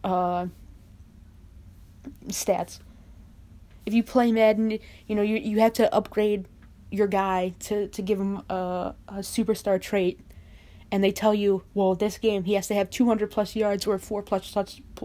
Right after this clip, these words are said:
bleh, four plus touchdowns." And that's exactly what you do. You just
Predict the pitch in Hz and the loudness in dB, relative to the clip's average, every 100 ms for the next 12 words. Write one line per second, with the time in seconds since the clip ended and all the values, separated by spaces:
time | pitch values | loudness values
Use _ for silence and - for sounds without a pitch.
0 | - 202 190 - - - - - 247 247 | -10 -4 -4 -4 -14 -20 -16 2 4 4
1 | - 233 - - - 220 - 190 190 190 | 2 0 0 -4 0 0 0 -4 -4 -6
2 | - - - - 190 208 208 220 196 202 | -10 -20 -14 -6 2 2 2 -2 2 0
3 | 196 214 208 196 - 190 190 165 190 180 | 0 -2 -2 -2 -4 -2 0 0 -4 -2
4 | 190 - | -4 -4